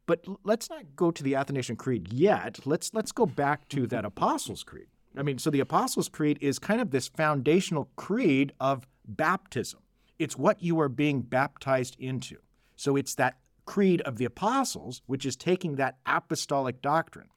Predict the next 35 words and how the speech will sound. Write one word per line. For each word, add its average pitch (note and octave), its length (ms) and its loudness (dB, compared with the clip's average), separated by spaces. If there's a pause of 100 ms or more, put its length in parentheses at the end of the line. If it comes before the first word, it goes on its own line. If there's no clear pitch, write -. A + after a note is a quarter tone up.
(580)
I B2 60 -4
mean, B2+ 120 0
at A2+ 60 -2
one C#3 140 -2
point D3 240 -4
in A2+ 80 -4
time, C#3 320 -2
there B2 220 -2
was A2+ 260 -6
this A2+ 160 -4
idea A2 480 -4
that A2+ 200 -6
there G#2+ 140 -4
were G2+ 140 -6
twelve A#2 320 -4
apostles, A2+ 500 -4
so G#2+ 120 -6
there G#2+ 100 -2
were G#2 100 -6
twelve A#2+ 360 -4
parts A2+ 320 -8
to A2+ 80 -8
the G#2+ 80 -6
Apostles' G2+ 440 -8
Creed. G3 380 -2 (580)
Of A#2+ 200 -8
course, C#3+ 180 2
what A#2 140 -2
we A#2+ 120 -2
do B2 140 2
as G2+ 100 -4
Lutherans C3 440 -2
for G2 100 -12
catechetical C3+ 800 -4
purposes E2 640 -14